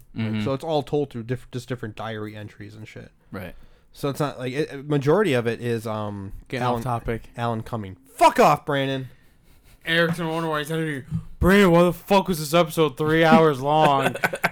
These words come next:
Speaker 3: Well, you went on a whole fucking Dracula spiel. Fuck you, Brandon. <laughs>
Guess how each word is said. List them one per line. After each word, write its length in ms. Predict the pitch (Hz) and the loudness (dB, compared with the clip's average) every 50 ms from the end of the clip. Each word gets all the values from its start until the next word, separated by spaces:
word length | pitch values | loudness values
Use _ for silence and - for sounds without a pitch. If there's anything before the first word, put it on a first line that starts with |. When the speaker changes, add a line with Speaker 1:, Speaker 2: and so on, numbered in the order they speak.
| - - | -2 -2
Speaker 3:
Well, 140 | 175 165 - | 0 0 0
you 160 | 202 202 202 | 0 0 0
went 120 | 196 208 208 | 2 4 4
on 140 | 208 208 208 | 6 6 6
a 140 | 208 190 | 6 6
whole 280 | 175 180 190 202 202 196 | 6 6 6 6 6 4
fucking 380 | 190 - 202 208 202 190 196 180 | 2 2 2 2 2 2 -2 -2
Dracula 500 | 165 185 202 220 220 214 196 165 151 151 | 0 2 4 4 2 2 0 -2 -2 -2
spiel. 640 | - - - - 165 156 151 143 135 131 127 120 127 - _ - - _ _ _ - - - | -4 -6 -2 0 2 2 2 2 2 2 0 0 -4 -10 _ -20 -20 _ _ _ -20 -2 2
Fuck 240 | - 302 269 240 - | 4 4 4 4 4
you, 140 | 254 254 240 | 4 4 4
Brandon. 480 | 208 226 208 - - 160 220 202 - | 4 2 2 2 2 0 0 0 -2
<laughs> 1200 | - - - 170 - 170 - - 190 175 - - 185 170 170 165 - - - - - _ - - | -4 -8 -12 -12 -12 -12 -10 -10 -12 -12 -10 -10 -12 -12 -12 -12 -14 -14 -14 -14 -18 _ -20 -20